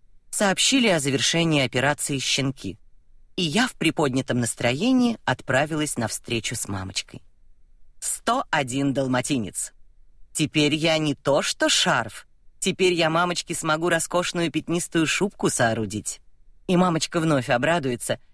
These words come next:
как в тот день, когда я отдала ей деньги, которые оставил мне папа. Я представляла, как будет улыбаться мамочка, когда увидит пятнистую шубку,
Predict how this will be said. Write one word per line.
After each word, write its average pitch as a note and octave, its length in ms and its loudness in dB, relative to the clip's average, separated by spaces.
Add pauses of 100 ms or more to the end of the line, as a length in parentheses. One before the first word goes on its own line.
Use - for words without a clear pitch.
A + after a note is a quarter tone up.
(180)
как - 260 -2
в - 60 -6
тот D3 240 0
день, F3 340 0 (280)
когда C#3+ 320 0
я C#3 180 4
отдала C3 360 2
ей B2 180 0
деньги, C3 440 -2 (260)
которые C#3+ 440 2
оставил B2+ 420 -2
мне A#2 200 -2
папа. G#2 440 -4 (960)
Я D#3 340 0
представляла, D3+ 720 0
как C3 260 -4
будет C#3+ 280 -4
улыбаться C#3+ 500 0
мамочка, C#3+ 580 -2 (420)
когда D#3 280 0
увидит D3+ 440 0
пятнистую D#3+ 600 -2
шубку, - 520 -2